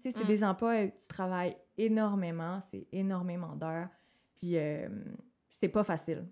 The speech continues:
Speaker 1: C'est
Speaker 2: Ouais.
Speaker 1: vraiment pas facile d'être agronome. Puis tu
Speaker 2: T'es comme squeezé entre tout le monde un peu. Puis
Speaker 1: Vraiment,
Speaker 2: Ouais.
Speaker 1: vraiment. Puis t'es là, en fait, pour, euh, tu règles beaucoup de problèmes.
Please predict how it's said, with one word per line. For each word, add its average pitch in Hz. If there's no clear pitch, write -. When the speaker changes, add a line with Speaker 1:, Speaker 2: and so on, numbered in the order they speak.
Speaker 1:
C'est 190
Speaker 2:
Ouais. 202
Speaker 1:
vraiment 175
pas 185
facile 165
d'être 185
agronome. 180
Puis 190
tu -
Speaker 2:
T'es 247
comme 254
squeezé 254
entre 233
tout 233
le 202
monde 214
un 185
peu. 202
Puis 185
Speaker 1:
Vraiment, 190
Speaker 2:
Ouais. 190
Speaker 1:
vraiment. 190
Puis 294
t'es 214
là, 226
en 196
fait, 247
pour, 240
euh, 180
tu 226
règles 226
beaucoup 233
de 233
problèmes. 220